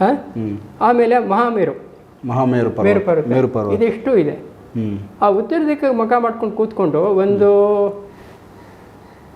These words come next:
Speaker 1: ಆ, ಅವರ ಇಷ್ಟ ದೇವತೆ ಏನ್, ಏನಿರುತ್ತೋ ಏನೋ, ಆ?
Speaker 2: ಅವ್ರಿಗೂ
Speaker 1: ಅವ್ರ
Speaker 2: ಪ್ರೇರ-,
Speaker 1: ಇಷ್ಟ,
Speaker 2: ಪ್ರಾರ್ಥನೆಗೆ.
Speaker 1: ಇಷ್ಟ ದೇವತೆನ ಒಂದ್ಸಲಿ ಪ್ರಾರ್ಥನೆ ಮಾಡ್ಕೊಳ್ಳಿ ಸಾಕು.
Speaker 2: ಹ್ಮ್, ಹ್ಮ್.
Speaker 1: ಮಾಡ್ಕೊಂಡು,
Speaker 2: ಹ್ಮ್.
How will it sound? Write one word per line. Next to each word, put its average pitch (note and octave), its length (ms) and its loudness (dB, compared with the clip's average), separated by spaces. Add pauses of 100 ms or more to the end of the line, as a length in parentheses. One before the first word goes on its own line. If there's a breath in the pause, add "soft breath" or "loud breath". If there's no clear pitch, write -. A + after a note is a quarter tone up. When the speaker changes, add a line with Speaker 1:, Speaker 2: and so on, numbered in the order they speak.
(800)
Speaker 1:
ಆ, G#3 40 4 (680)
ಅವರ C4 200 4
ಇಷ್ಟ B3 540 0
ದೇವತೆ C4+ 380 4
ಏನ್, A#3+ 160 2
ಏನಿರುತ್ತೋ G#3 520 -2
ಏನೋ, F3 200 -2
ಆ? - 520 -8 (180)
Speaker 2:
ಅವ್ರಿಗೂ C#3 320 4
Speaker 1:
ಅವ್ರ B2+ 120 2
Speaker 2:
ಪ್ರೇರ-, B3 320 2
Speaker 1:
ಇಷ್ಟ, - 140 -6
Speaker 2:
ಪ್ರಾರ್ಥನೆಗೆ. G3+ 560 -2
Speaker 1:
ಇಷ್ಟ A#3+ 120 -4
ದೇವತೆನ C4 380 2
ಒಂದ್ಸಲಿ B3+ 400 -2
ಪ್ರಾರ್ಥನೆ A#3+ 360 -2
ಮಾಡ್ಕೊಳ್ಳಿ G3 380 -2
ಸಾಕು. F3 300 -2
Speaker 2:
ಹ್ಮ್, A2 400 -4
ಹ್ಮ್. A2 280 -8
Speaker 1:
ಮಾಡ್ಕೊಂಡು, G#3+ 600 0
Speaker 2:
ಹ್ಮ್. - 640 -10